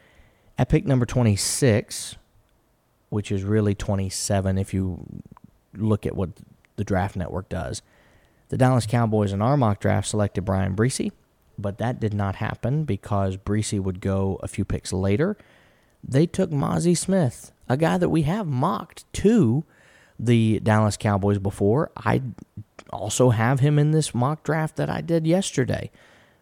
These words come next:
Wrong player, or wrong, wrong team, right player, right round. Mazi Smith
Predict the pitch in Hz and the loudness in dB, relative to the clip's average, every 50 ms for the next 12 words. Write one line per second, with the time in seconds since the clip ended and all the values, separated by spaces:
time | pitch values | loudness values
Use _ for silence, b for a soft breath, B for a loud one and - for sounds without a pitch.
0 | b b _ _ _ _ _ - - 98 107 101 104 120 139 143 - - - 123 | b b _ _ _ _ _ -12 -6 -2 0 2 4 4 2 2 2 2 2 2
1 | 104 98 98 101 120 147 160 - - _ _ _ _ _ _ 107 104 95 101 107 | 4 4 2 2 0 0 -2 -4 -8 _ _ _ _ _ _ 2 2 4 4 4
2 | 107 123 131 123 - - - - - - 107 107 120 139 147 131 - - 113 98 | 4 4 2 0 -4 -8 -14 -16 -6 0 2 4 4 4 4 2 2 0 2 2
3 | 98 95 101 104 101 110 113 - - - 98 92 92 95 92 92 92 87 - - | 2 0 0 0 0 0 0 0 0 0 0 2 2 0 0 -2 -2 -4 -4 -4
4 | 101 110 110 95 90 - - - b b b b b b b b b b b b | -2 -2 -2 -2 -4 -6 -8 -12 b b b b b b b b b b b b
5 | b b b b b b b b b b b b b _ - 110 110 113 127 135 | b b b b b b b b b b b b b _ -2 0 2 4 4 4
6 | 131 139 131 117 - - 107 104 101 95 - - - | 4 4 2 2 2 2 2 4 2 2 -2 -6 -14